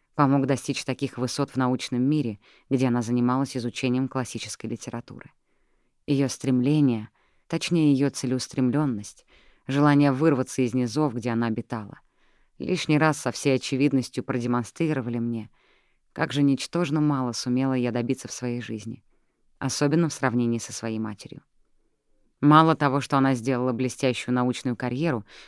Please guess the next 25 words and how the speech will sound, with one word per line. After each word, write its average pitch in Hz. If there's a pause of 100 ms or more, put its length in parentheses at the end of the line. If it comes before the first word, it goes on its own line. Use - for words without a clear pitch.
можно 131
сказать, 123
взлетев 123
на 123
самую 123
вершину 131
профессионального 120
успеха, - (640)
мало 151
того, 151
что 151
она 143
разводит 139
лошадей 131 (260)
и 135
любит 143
их, - (800)
так 147
она 147
еще 139
и 131
образцовая 127
мать 120
и -
жена, 143